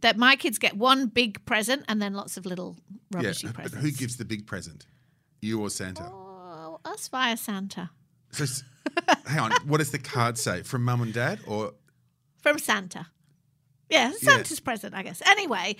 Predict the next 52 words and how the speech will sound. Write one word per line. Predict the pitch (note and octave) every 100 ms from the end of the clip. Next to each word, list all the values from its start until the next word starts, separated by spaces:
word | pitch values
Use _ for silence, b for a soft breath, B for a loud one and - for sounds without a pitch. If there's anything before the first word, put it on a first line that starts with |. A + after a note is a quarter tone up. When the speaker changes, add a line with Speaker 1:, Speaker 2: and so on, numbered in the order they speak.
| B B B
Speaker 1:
so, | F4 E4+
but | D4 E4
she's | - F#4+ G#4+
willing | F#4 F4+ D#4
to | D#4+
go | A#3+ C#4 C4+
along | B3+ B3 B3
with | A#3+ G#3
this | C#3+ - - -
because | - G#3+ B3+ A#3
she's | - A#3+ G3+ -
likes | A#3+ A#3+ - -
the | A#3
magic | A#3 A#3 A3+ A#3
and | G#3+
the |
excitement. | G#3 - D4 G#3 -
So | C#4
she | - C4+
hasn't | C#4+ D#4+ E4 C4+
yet | C4 -
ruined | B3 A#3+
it | F#3+
for | G#3+
Billy. | G#3+ G3+ F3
She | E3+
hasn't | G#3+ G#3+ A#3
yet | A3+ G#3 -
fallen | - G#3+ G3 F#3+
into | G#3 G3+
that. | E3+ - B B B
But | G3
I | G#3+ G3 G3
have | G3 F#3
a |
theory. | E3+ - - - - -
Billy | C4 C#4+
knows | A#3+ G3+ D#3
too. | - F#3+ E3+
They're | B3
just | D#4 D4+
pretending. | C#4+ - F3+ F3+ - -
Speaker 2:
Yeah, | -
they | F2+
are | F#2
Speaker 1:
They're | C4+
just | - D#3
Speaker 2:
pretending. | D3+ B3+ A3+
Speaker 1:
pl-, |
stringing | - C4 B3+ A#3+ G#3+
me | F#3
along. | - D3 -